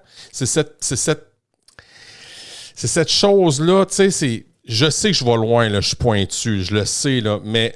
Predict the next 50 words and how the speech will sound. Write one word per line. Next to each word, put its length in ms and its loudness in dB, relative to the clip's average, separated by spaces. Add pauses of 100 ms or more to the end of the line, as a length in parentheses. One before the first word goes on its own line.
(140)
c'est 260 -6
d'accord, 360 -2
tu 40 -8 (140)
sais, 140 -2
c'est 180 -4
comme 560 -6
donner 300 0
une 260 -4
très 340 0
grande 400 -2
confiance 760 -2
à 60 0
un 140 -2
prof, 460 -4
puis 100 -14
que, 140 -10
tu 340 -12
sais, 1400 -10
mettons, 400 -2
je, 300 -4
je, 240 -6
je 160 -8
vais 140 0
te 120 -10
ra-, 200 -2
je 100 -2
vais 60 2
te 60 -4
donner, 260 -2
je 120 -8
vais 120 0
te 60 -8
donner, 360 0
euh, 240 -4
juste 280 -6
une 80 -6
chose 260 -4
qui 60 -8
est 100 -8
arrivée 160 -2
à 20 -2
un 40 -4
moment 260 -2
donné, 320 -6
là, 120 -6
puis 360 -20
c'est 160 -6
sorti 280 -4
une 80 -2
nouvelle. 340 0